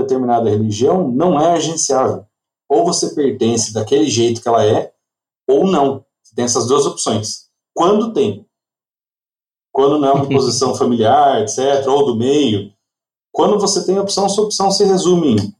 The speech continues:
Speaker 1: aceito o dogma ou não aceito o dogma.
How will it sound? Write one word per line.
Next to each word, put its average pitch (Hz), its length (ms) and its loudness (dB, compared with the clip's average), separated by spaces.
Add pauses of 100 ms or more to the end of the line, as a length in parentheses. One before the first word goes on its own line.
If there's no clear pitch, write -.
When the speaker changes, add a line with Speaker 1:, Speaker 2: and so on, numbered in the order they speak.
Speaker 1:
aceito 175 720 0 (360)
o 123 80 -8
dogma 123 580 0
ou 180 180 2
não 170 180 0
aceito 185 360 -4
o 180 40 -14
dogma. 104 400 -2